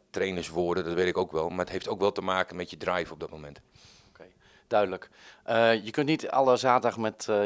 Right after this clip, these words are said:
Speaker 2: iedereen beginnen. Je moet mensen daarin teleurstellen, want je kunt niet met, eh, dezelfde baas elke keer beginnen. Hoe gaat de groep daarmee om? Hoe gaan de jongens daarmee om die, eh, steeds teleur moet stellen?
Speaker 1: Ja, wisselend. Eh,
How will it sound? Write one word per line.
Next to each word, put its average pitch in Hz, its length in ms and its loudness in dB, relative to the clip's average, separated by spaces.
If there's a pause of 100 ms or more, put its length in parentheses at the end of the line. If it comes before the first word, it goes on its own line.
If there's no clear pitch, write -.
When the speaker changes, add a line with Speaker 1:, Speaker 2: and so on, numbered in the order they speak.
Speaker 2:
iedereen 123 360 2
beginnen. 135 460 -2
Je 107 80 -6
moet 110 180 -6
mensen 104 560 -2
daarin 95 280 0
teleurstellen, 101 580 2
want 92 160 -4
je - 60 -20
kunt 92 140 -8
niet 92 100 -8
met, 90 260 -10
eh, 92 80 -4 (180)
dezelfde 95 380 0
baas 90 300 -2
elke 90 160 -4
keer 90 160 -8
beginnen. 107 340 -8 (360)
Hoe - 160 -6
gaat 131 240 2
de 123 120 0
groep 135 260 -2
daarmee 123 320 6
om? 131 60 4
Hoe 104 120 0
gaan 113 120 2
de 113 60 0
jongens 120 240 0
daarmee 110 320 2
om 113 140 0
die, 104 300 2
eh, 104 80 2
steeds 104 300 -2
teleur 117 260 -2
moet 92 120 -6
stellen? 76 320 -6 (720)
Speaker 1:
Ja, 80 120 2
wisselend. 120 480 2 (360)
Eh, 85 540 0